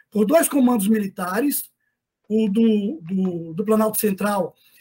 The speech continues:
e da Amazônia, né? É, é, e uma região de, de, de disputa de terras, né? O, o, o próprio regime militar, ele estabeleceu políticas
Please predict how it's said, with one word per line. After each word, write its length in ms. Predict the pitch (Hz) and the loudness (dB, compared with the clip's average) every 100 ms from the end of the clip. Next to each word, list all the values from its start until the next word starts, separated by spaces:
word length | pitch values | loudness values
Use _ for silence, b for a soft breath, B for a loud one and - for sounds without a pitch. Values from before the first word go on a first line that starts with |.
| b _ | b _
e 140 | 214 | 0
da 160 | 208 214 | 2 2
Amazônia, 720 | 202 185 156 185 202 269 311 - _ _ _ _ _ - | 2 2 0 0 4 4 2 -2 _ _ _ _ _ -6
né? 300 | 190 285 277 _ _ _ _ _ - | -4 -4 -6 _ _ _ _ _ -8
É, 760 | 185 185 185 180 175 160 160 151 _ _ _ _ _ _ | -4 -2 0 -2 -4 -6 -10 -16 _ _ _ _ _ _
é, 680 | 247 254 254 226 233 226 202 - _ - | -6 -4 -2 -2 2 4 2 0 _ -6
e 140 | 233 311 | 0 4
uma 120 | 349 | 4
região 360 | 349 277 349 | 6 4 4
de, 320 | 349 359 349 320 | 4 2 2 2
de, 540 | 311 311 302 269 254 | 4 4 2 -2 0
de 100 | 240 | 0
disputa 500 | 320 - 349 370 285 | 0 0 -2 -2 -4
de 120 | 208 | -6
terras, 680 | 202 214 170 147 135 - - - _ _ | -2 -2 -2 -6 -8 -8 -10 -16 _ _
né? 320 | 165 247 302 302 b b b b b - | -4 -2 -2 -6 b b b b b -2
O, 600 | 320 - 320 359 302 285 | -2 -2 -4 -4 -4 -6
o, 20 | |
o 60 | - | -4
próprio 640 | - 330 330 - 247 233 214 | 2 4 4 2 2 4 4
regime 380 | 202 185 208 190 | 4 2 0 0
militar, 680 | 170 156 214 277 214 135 _ _ _ _ _ _ _ _ - | -2 -4 0 0 0 -6 _ _ _ _ _ _ _ _ 4
ele 520 | 240 302 320 311 294 | 6 6 4 2 2
estabeleceu 580 | - 277 269 233 247 - | 0 -2 0 0 0 -2
políticas 960 | 233 214 302 302 - 185 156 - - | -2 2 2 0 -6 -6 -6 -6 -10